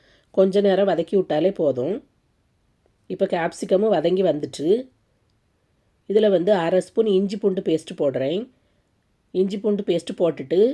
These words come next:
பச்சை வாசனை போறது வரை நல்லா வதக்கி விடணும். அடுப்பை வந்து சிம்ல வச்சுட்டே வதக்கி விடுங்க, இல்லைன்னா இஞ்சி பூண்டு பேஸ்ட் வந்து அடியில பிடிச்சிரும். இப்போ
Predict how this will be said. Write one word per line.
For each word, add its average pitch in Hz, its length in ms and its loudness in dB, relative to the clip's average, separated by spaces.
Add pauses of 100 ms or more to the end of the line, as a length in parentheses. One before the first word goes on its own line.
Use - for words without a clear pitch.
(320)
பச்சை 190 320 -4
வாசனை 196 340 -4
போறது 175 320 2
வரை 156 140 2 (120)
நல்லா 160 260 -2
வதக்கி 160 320 -2
விடணும். 147 400 -4 (1700)
அடுப்பை 185 340 -2
வந்து 196 220 0
சிம்ல 202 320 0
வச்சுட்டே 190 340 -2
வதக்கி 170 300 -2
விடுங்க, 170 320 0
இல்லைன்னா 185 220 0 (100)
இஞ்சி 185 220 -4
பூண்டு 190 260 -2
பேஸ்ட் 175 300 -2
வந்து 175 200 0
அடியில 170 300 -2
பிடிச்சிரும். 156 480 -4 (1800)
இப்போ 190 140 0